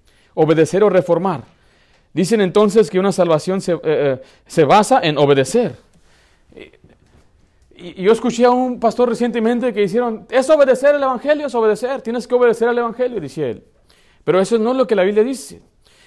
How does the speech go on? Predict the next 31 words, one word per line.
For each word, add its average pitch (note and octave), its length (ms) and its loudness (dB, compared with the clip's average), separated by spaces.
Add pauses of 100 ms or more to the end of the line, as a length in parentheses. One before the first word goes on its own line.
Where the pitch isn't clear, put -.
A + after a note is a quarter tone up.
(140)
O D#3+ 120 2
dicen A3 220 0
algunos B3+ 280 -2
que A3+ 80 0
de-, A3+ 160 6
debe A3 220 4
haber A#3+ 160 4
evidencias. A3 840 -6 (1040)
Porque G#3+ 240 0
si F3+ 100 -2
usted G3+ 160 -2
acepta A#3+ 340 -2
a G#3 60 -2
Cristo A#3+ 460 -8
y G3+ 80 -8
no A3 160 -4
cambia, A#3+ 320 -6
no G#3 120 -10
hay C4+ 100 -6
evidencias, A#3+ 600 -8 (460)
tú E3 100 -12
no G3 100 -8
eres G#3 140 -8
salvo. E3 480 -20 (520)
Porque E3+ 240 -4
el D#3 80 0
que D3 120 -2
cree, C4 380 2 (300)
cambia, F#3 540 -18 (960)
se - 180 -2
reforma. G3+ 760 -6